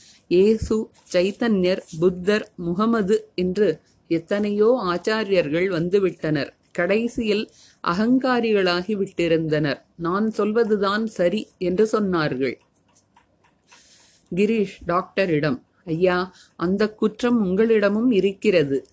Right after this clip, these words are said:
அவர்களிடம் அகங்காரம் இருந்தது என்ற குற்றத்தை நீங்கள் எடுத்துக்காட்டுவதால்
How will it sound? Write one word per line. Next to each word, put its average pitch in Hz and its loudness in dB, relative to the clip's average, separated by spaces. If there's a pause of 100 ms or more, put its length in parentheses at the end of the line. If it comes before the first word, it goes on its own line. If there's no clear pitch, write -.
(120)
அவர்களிடம் 202 0
அகங்காரம் 233 -2
இருந்தது 208 0
என்ற 170 -4
குற்றத்தை 175 -4 (340)
நீங்கள் 208 2
எடுத்துக்காட்டுவதால் 175 -2